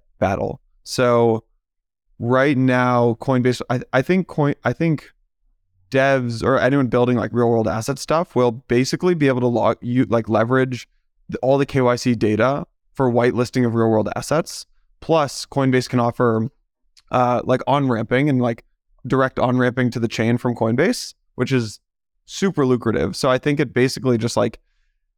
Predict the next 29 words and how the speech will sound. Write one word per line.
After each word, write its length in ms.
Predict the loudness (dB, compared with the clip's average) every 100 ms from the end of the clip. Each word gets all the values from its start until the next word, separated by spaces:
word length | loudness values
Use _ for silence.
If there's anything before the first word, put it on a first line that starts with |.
| _ _ _
it 140 | -2 2
makes 280 | 2 0 -2
putting 260 | -2 0
securities 480 | -2 0 0 2 2
on 180 | 2 0
chain 240 | 0 0
a 40 | 0
hundred 260 | -2 -2
times 260 | -2 -4 -4
easier 380 | -10 -10 -10 -14 _ _ -4
because 380 | -2 0 0
you 100 | 0
can, 140 | 0 2
like, 340 | 2 0 -6 _ _ _ _ _ _ -4
determine 480 | -2 0 0 2 0
how 200 | 0 2
much 300 | 0 -2 -2
K 140 | 2
Y 140 | 2 2
C 280 | 0 0 2
and 80 |
how 80 | 2
much 160 | -2 0
you 60 |
wanna 100 | -2
pull 240 | 0 0 2
in 120 | 0
from, 120 | 0
like, 260 | 0 -2